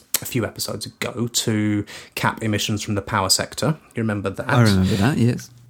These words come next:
Speaker 1: And your man, Mister Xi, when he was over in America a couple of weeks ago, announced that China would do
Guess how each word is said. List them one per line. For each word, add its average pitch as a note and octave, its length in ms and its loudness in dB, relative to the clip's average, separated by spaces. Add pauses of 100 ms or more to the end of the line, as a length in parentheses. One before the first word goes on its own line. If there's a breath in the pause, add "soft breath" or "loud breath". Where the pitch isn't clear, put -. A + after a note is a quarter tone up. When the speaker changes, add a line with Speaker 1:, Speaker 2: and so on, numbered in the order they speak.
Speaker 1:
And C#3+ 260 10
your C#3 80 10
man, B2+ 360 8
Mister B2+ 340 4
Xi, A2+ 320 0
when A#2+ 180 2
he A#2+ 100 4
was A2 140 4
over G#2+ 220 4
in B2 160 4
America G2+ 500 2
a G#2 60 2
couple G#2+ 260 -4
of G2 80 0
weeks D3 240 4
ago, G#2 200 0
announced A#2 440 2
that A2 160 -2
China A2+ 380 0
would A2 240 -2
do G2 260 -4